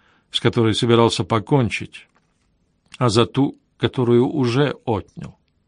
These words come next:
Дон Микеле Фуэнте был священником, который трудился в миру,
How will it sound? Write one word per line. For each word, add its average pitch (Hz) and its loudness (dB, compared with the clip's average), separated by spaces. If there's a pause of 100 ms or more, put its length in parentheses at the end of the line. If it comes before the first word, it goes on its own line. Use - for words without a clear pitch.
(1300)
Дон 147 2
Микеле 143 4
Фуэнте 147 2
был 135 2
священником, 131 0
который 139 0
трудился 147 2
в 135 0
миру, 143 2